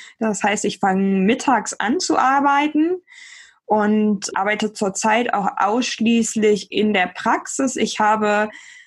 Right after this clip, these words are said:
Anfang des Jahres meine, die Stelle gewechselt. Ich habe vorher in einer anderen Praxis gearbeitet für Ergotherapie und Logopädie.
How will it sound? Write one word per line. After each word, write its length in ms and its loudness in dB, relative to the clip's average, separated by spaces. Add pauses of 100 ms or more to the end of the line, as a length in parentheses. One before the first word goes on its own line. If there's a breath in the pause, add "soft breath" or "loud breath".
(440 loud breath)
Anfang 360 2
des 180 0
Jahres 480 0
meine, 680 0
die 180 -4
Stelle 340 0
gewechselt. 680 0
Ich 140 -2
habe 140 -4
vorher 280 2
in 80 2
einer 140 0
anderen 340 2
Praxis 460 -4
gearbeitet 580 0
für 280 -2
Ergotherapie 720 -4
und 200 -2
Logopädie. 840 0